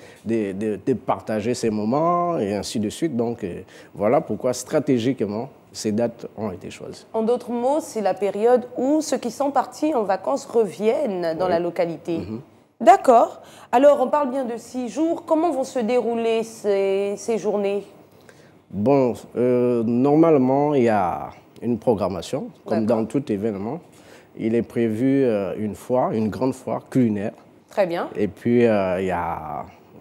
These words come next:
Speaker 1: des expositions également et des danses, euh, traditionnelles, comme je citais tantôt,
Speaker 2: Oui.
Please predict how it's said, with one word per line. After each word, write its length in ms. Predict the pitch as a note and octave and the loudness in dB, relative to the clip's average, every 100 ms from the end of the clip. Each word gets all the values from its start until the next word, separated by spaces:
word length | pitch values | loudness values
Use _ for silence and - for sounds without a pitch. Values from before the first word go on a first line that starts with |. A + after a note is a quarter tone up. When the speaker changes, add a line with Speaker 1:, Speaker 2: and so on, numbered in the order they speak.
| - | -10
Speaker 1:
des 200 | G2+ A#2+ | 0 2
expositions 680 | A#2+ - A2+ F#2 F2+ - F3 - - - | 2 2 -2 -2 -4 -6 -6 -8 -18 -14
également 600 | - F#2+ G#2+ G2 A2 D#3 - - - - | -6 0 0 0 -4 -6 -10 -20 -20 -4
et 100 | G#2+ | -2
des 140 | G2+ | 0
danses, 400 | F#2+ G#2 A#2 A2+ G#2 | -2 -2 -2 -2 -4
euh, 440 | F#2+ F#2 F2 D#2+ - - | -4 -4 -8 -10 -14 -12
traditionnelles, 680 | F#2 G2 F2 - D#2+ B2+ | -6 -4 -4 -8 -4 -4
comme 200 | D#3 A2 | -2 -2
je 100 | G#2 | -2
citais 320 | G#2 - - G2 | -4 -6 -6 -6
tantôt, 440 | F#2 F2+ B2 E3 - - | -6 -6 -4 -4 -6 -20
Speaker 2:
Oui. 60 | - | -12